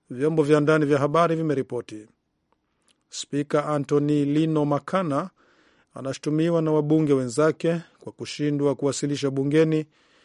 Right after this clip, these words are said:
ripoti ya mkaguzi mkuu na ripoti kuhusu visa vya rushwa na kuwazuia wabunge kuwaita mawaziri kuhusi-, kuwaita wa-, mawaziri husika kujibu na kuhojiwa na bunge.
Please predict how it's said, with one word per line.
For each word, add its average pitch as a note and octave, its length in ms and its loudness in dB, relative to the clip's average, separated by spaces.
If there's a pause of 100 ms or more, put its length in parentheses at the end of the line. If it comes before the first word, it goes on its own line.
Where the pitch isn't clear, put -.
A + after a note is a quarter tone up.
(280)
ripoti D3+ 500 -2
ya D3 60 6
mkaguzi D3 520 0
mkuu F3+ 440 -2 (300)
na A2 120 -12
ripoti C#3+ 480 -2
kuhusu C#3+ 560 -4
visa D3 480 0
vya D3+ 180 4
rushwa D#3+ 460 -4 (640)
na C3 120 -4
kuwazuia D3 540 6
wabunge D3+ 440 6
kuwaita D#3 800 2
mawaziri C#3 600 -2
kuhusi-, - 400 -8 (180)
kuwaita D#3 440 2
wa-, D#3+ 200 2
mawaziri D#3 480 0
husika D3+ 580 -6 (520)
kujibu D#3 640 4 (140)
na D3+ 120 -4
kuhojiwa D3+ 720 2
na D#3+ 140 -4
bunge. A2 440 -6